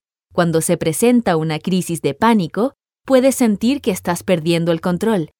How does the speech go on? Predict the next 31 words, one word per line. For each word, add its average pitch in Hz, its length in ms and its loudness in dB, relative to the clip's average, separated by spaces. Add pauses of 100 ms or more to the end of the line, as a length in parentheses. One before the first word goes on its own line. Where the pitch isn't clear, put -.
(120)
que 285 100 -4
estás 311 280 -6
teniendo 247 500 2
un 226 120 2
ataque 160 400 -2
cardíaco 190 680 0 (220)
o 285 80 2
incluso 285 640 0 (220)
que 269 140 0
vas 254 240 0
a 196 60 2
morir. 151 340 -2 (300)
Algunos 196 540 2
de 196 120 2
sus 160 160 -2
síntomas 240 800 0
son 226 460 0 (280)
un 349 140 0
fuerte 330 400 -2
dolor 160 380 2
en 165 120 0
el 190 140 0
pecho, 196 540 -4 (280)
taquicardia 170 800 0
y 208 140 -4
palpitaciones, 214 920 0 (240)
dificultad 233 680 0
respiratoria, 240 840 0 (240)
temblor 165 460 2
y 165 60 2
escalofríos, 170 760 -2